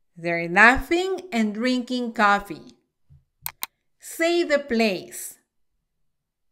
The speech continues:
Supermarket. Supermarket.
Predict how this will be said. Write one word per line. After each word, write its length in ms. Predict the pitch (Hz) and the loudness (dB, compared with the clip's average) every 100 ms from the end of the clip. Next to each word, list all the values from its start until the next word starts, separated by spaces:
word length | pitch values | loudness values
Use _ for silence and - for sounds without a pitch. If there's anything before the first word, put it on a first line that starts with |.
| _ _ _ _ _ _ _ _ _ _ _ _ _ _ _ _ _ _ _ _ _ _ _ _ _ _ | _ _ _ _ _ _ _ _ _ _ _ _ _ _ _ _ _ _ _ _ _ _ _ _ _ _
Supermarket. 1400 | - - 359 359 269 233 196 190 185 156 - _ - - _ _ _ _ _ _ _ _ _ _ _ | -6 2 4 6 4 6 2 0 -6 -12 -12 _ -20 -20 _ _ _ _ _ _ _ _ _ _ _
Supermarket. 1500 | - - 349 359 269 247 220 196 190 190 139 - _ - | -14 2 2 4 4 4 4 2 0 -4 -10 -10 _ -20